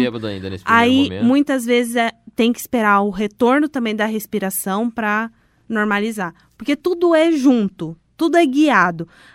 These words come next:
Speaker 2: A respiração, a gente tem uma frequência respiratória pra que o nosso batimento também acompanhe essa frequência respiratória.
Speaker 1: É, isso é fácil de analisar quando a gente faz um exercício, que a gente tá muito ofegante, o coração também tá disparadão.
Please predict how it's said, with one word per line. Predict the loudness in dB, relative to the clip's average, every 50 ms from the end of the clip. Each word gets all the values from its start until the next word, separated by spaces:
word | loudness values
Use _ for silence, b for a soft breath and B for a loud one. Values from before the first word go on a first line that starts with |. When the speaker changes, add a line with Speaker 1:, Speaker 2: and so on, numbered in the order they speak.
| b
Speaker 2:
A | b -4
respiração, | -2 -2 -4 -2 -2 0 0 0 -2 -2 -2 0 2 2
a | 2
gente | 2 2 0 0 -2 -4
tem | -4 -2 0
uma | 0 0 -2
frequência | -2 -2 -4 -4 -4 _ -4 0 0 2 2 0 0 -2 -2 -2 0
respiratória | 0 -2 -4 -4 -4 -4 -2 -2 -2 -4 _ -2 -2 0 0 0 0 0 -2 -4 -8 _ _
pra | -4 -4 -4 -4
que | -4 -4
o | -2
nosso | -2 -2 -2 -4 -4 -2
batimento | -2 -2 -2 -2 -4 -4 -4 -4 -6 _
também | -6 -4 -2 -2 -2
acompanhe | -4 -4 -2 0 2 2 2 2 0 0 0 2 2
essa | 0 0 0 0
frequência | 0 -2 -2 0 0 -2 0 0 -2
respiratória. | -4 -4 -2 -4 -4 -2 -2 -2 -2 -2 -2 -6 -10 -12
Speaker 1:
É, | -12 -10
isso | -8 -8 -8
é |
fácil | -6 -4 -6 -6 -6 -6
de | -6
analisar | -4 -4 -4 -4 -2 -2 -4 -4
quando | -4 -6 -6
a | -6
gente | -6 -6 -6
faz | -6 -4 -4 -4
um | -4
exercício, | -4 -2 -2 -2 -2 -2 -4 -6 -8 -6 -6
que | -8 -8
a |
gente | -8 -6 -6
tá | -4 -4
muito | -2 0 2 2 2 0 -2
ofegante, | -2 -2 -2 -2 -2 -4 -4
o | -4
coração | -6 -6 -6 -6 -8 -8
também | -6 -6 -8 -6
tá | -8 -8
disparadão. | -10 -8 -6 -6 -6 -4 -4 -6 -6 -6